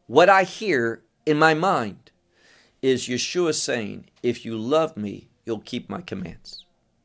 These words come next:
That's how the Word of God works. That's how the anointing of the Holy Spirit functions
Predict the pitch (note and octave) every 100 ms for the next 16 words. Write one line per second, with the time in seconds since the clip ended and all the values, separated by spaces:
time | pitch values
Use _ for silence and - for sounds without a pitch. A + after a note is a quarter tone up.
0 | _ - B3 A#3 G#3+ - _ _ E3 D#3+
1 | F3+ A3+ G#3+ C#3 C3 C#3+ - _ E3 B3
2 | - - - - - - - F#3+ - A3
3 | G#3 G3 F3+ F3 F3+ A#3 B3 - E3 E3+
4 | F3 F3 G#3+ A3+ G3+ - G#3+ F#3 - -
5 | A3+ A3+ - B2 A2+ -